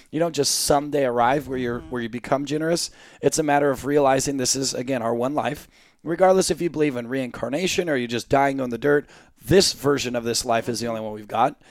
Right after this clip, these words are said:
Speaker 2: Yep.
Speaker 1: And so make it matter. And I think the businesses can do that. I think the businesses are where the money is in the world. And instead of traditionally having a business that makes money, a nonprofit that makes a difference, and having the business fund the nonprofit, why don't the businesses just solve the world's problems? And so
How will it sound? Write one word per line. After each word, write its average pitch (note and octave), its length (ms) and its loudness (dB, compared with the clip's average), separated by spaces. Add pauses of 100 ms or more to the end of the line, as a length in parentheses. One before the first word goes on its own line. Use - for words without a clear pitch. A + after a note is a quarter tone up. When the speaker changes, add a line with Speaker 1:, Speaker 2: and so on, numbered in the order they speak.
(100)
Speaker 2:
Yep. D#3 120 -20
Speaker 1:
And C#3+ 160 -2
so D3 240 2
make D3 220 -2
it E3+ 80 -4
matter. C#3+ 440 0
And C3 160 -2
I C3 80 0
think C3+ 200 -4
the C3 60 -2
businesses B2+ 560 0
can C3+ 160 -6
do A#2+ 120 -2
that. A2+ 240 -4
I A#2+ 80 -4
think B2 180 -8
the B2 80 -8
businesses B2 500 -4
are B2 40 -4
where B2 160 -2
the A#2+ 80 -6
money A#2 220 -4
is C3 140 -2
in D3+ 40 -8
the D#3 60 -6
world. E3+ 280 0 (380)
And C3+ 140 -4
instead C#3 240 -2
of B2+ 80 -6
traditionally C3+ 440 -4
having B2+ 200 -2
a A2+ 40 -6
business C#3 360 -2
that C3+ 60 -10
makes C3 240 -6
money, C3 240 -4 (300)
a F3+ 80 -2
nonprofit C3 540 0
that B2+ 80 -10
makes B2 200 -6
a C3 40 -6
difference, B2+ 400 -4
and A#2+ 80 -8
having B2 140 -6
the A#2 60 -4
business B2 380 -4
fund C3 240 -2
the B2 40 -4
nonprofit, B2 560 -2 (300)
why C#3 120 -2
don't C3+ 100 -4
the B2+ 60 -6
businesses B2 480 -2
just A#2 140 -6
solve A#2 180 0
the A2+ 80 -6
world's A2 180 -6
problems? - 400 -10
And B2 120 -12
so B2 260 0